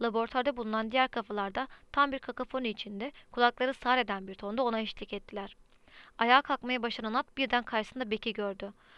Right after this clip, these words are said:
Korkudan kızın gözleri fal taşı gibi açılmıştı. Dehşet içinde bakıyordu. At hemen "Nereden gideceğiz?" diye sordu. "Beni izle." diyen Beck koridorda koşmaya başladı.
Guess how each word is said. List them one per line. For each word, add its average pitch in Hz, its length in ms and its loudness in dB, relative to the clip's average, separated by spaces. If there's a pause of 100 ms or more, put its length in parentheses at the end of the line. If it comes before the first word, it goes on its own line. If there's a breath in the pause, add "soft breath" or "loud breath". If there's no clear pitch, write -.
(120 loud breath)
Korkudan 240 460 0
kızın 240 280 -4
gözleri 226 300 0
fal 240 200 0
taşı - 240 -10
gibi 226 160 -4
açılmıştı. 214 640 -6 (280)
Dehşet 220 320 -2
içinde 202 300 -8
bakıyordu. 202 580 -8 (520 loud breath)
At 247 160 2
hemen 262 380 4
"Nereden 240 340 -2
gideceğiz?" 202 440 -6
diye 202 140 -8
sordu. 208 400 -8 (500 loud breath)
"Beni 262 180 2
izle." 220 200 0
diyen 202 260 -4
Beck - 160 0
koridorda 226 380 0
koşmaya 214 400 -6
başladı. 202 440 -8